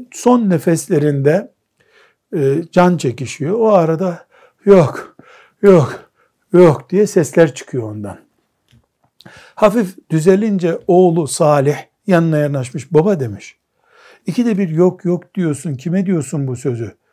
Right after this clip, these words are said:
Birini mi görüyorsun? O da böyle son nefeslerinde, "Yavrum," demiş, "iblis geldi, dedi ki, 'Ahmet, benden kurtuldun, imanla gidiyorsun,' dedi bana," diyor. İblis.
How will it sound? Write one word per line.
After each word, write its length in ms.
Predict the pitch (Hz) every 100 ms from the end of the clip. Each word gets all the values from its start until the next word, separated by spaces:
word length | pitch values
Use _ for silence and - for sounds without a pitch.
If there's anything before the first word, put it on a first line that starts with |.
| _ _
Birini 320 | 156 156 165
mi 120 | 185 180
görüyorsun? 520 | 160 139 127 127 135 _ _ _ _ _ _
O 140 | 240
da 140 | 214 190
böyle 340 | 202 190 151
son 320 | 135 208 214
nefeslerinde, 680 | 180 160 175 - 180 170 160
"Yavrum," 440 | 170 185 170 143 127
demiş, 340 | 113 107 -
"iblis 500 | - 190 190 170 -
geldi, 420 | - 185 175 147 127
dedi 260 | 139 175
ki, 280 | - 131 107 _ _ _ _ _ _
'Ahmet, 520 | 160 180 170 123 - _ _
benden 380 | 156 170 180 175
kurtuldun, 520 | 147 156 180 156 180
imanla 560 | 185 156 156 165 175 160
gidiyorsun,' 600 | 127 123 120 104 - 107 _ _
dedi 240 | 131 123 120
bana," 300 | 107 98 -
diyor. 220 | _ - _ _ _ _ _ _ _ -
İblis. 560 | 127 113 117 95 -